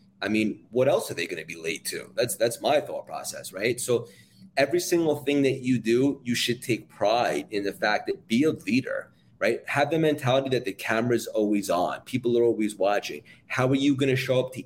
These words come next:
each and every single activity that you do? And if you hold yourself to a very high standard, that will rub off on every activity in all facets of life,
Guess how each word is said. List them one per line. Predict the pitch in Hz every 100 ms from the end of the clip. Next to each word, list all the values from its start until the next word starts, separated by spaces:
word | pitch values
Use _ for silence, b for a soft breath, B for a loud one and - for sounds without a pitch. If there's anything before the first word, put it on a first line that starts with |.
| -
each | 131 -
and | 127
every | 117
single | 120 123 117 -
activity | 107 - - 135 117 120 101
that | - 101 -
you | 117 104
do? | 92 143 147 - b b _
And | 117
if | 104
you | 117 117
hold | 131 139
yourself | 139 147 -
to | 127
a |
very | - 120 127
high | 131 120
standard, | 117 - 117 123 156 165 B B -
that | 123
will | 151
rub | 135 139 123
off | 120 135 - -
on | 107 107 - -
every | 135 135 131 107
activity | 95 - 110 101 107 -
in | 117 110 -
all | 113 120
facets | - 92 95 - 85
of |
life, | 101 98